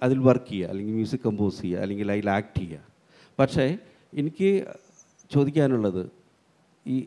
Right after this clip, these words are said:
എത്ര ശതമാനം ആൾക്കാർ മാത്രമാണ് ഈ സിനിമയിലേക്ക് വരുന്നതും അവിടെ എസ്റ്റാബ്ലിഷ് ചെയ്ത് നിൽക്കുന്നതും? ഇപ്പോൾ ഒരു മ്യൂസീഷ്യൻ, ഒരു മ്യൂസിക്, മ്യൂസിക്കിൻ്റെ അല്ലെങ്കിൽ മ്യൂസീഷ്യൻസിൻ്റെ അല്ലെങ്കിൽ ഇങ്ങനത്തെ കലാകാരന്മാരുടെ ഒരു ആവറേജ് നോക്കുകയാണെങ്കിൽ maybe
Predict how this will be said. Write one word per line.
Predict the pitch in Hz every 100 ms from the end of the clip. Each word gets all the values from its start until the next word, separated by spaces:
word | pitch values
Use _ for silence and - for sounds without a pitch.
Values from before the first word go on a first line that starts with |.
| -
എത്ര | 120 - 220
ശതമാനം | 220 165 143 151 156 165 170 180 147
ആൾക്കാർ | 143 147 156 151
മാത്രമാണ് | 139 123 135 - 160 139 120 117 117 -
ഈ | 123 131 123 - - - -
സിനിമയിലേക്ക് | 120 123 135 135 131 127 - 135 120
വരുന്നതും | 110 110 113 104 113 117
അവിടെ | 107 104
എസ്റ്റാബ്ലിഷ് | - 120 110 110 110 110
ചെയ്ത് | 107 101
നിൽക്കുന്നതും? | 90 90 87 85 - - - _ _ _ _
ഇപ്പോൾ | - 110
ഒരു | 117
മ്യൂസീഷ്യൻ, | 117 107 117 113 117
ഒരു | 117 117
മ്യൂസിക്, | 120 104 117
മ്യൂസിക്കിൻ്റെ | 117 117 113 120 - 110 107
അല്ലെങ്കിൽ | 101 104
മ്യൂസീഷ്യൻസിൻ്റെ | 107 101 110 - 104 101 98 85 - _ - - -
അല്ലെങ്കിൽ | 107 117 120
ഇങ്ങനത്തെ | 117 123 123 123
കലാകാരന്മാരുടെ | 120 127 131 135 131 127 123
ഒരു | 123 123 - - _
ആവറേജ് | 120 127 135 143 139
നോക്കുകയാണെങ്കിൽ | 120 107 120 104 107
maybe | 107 110 113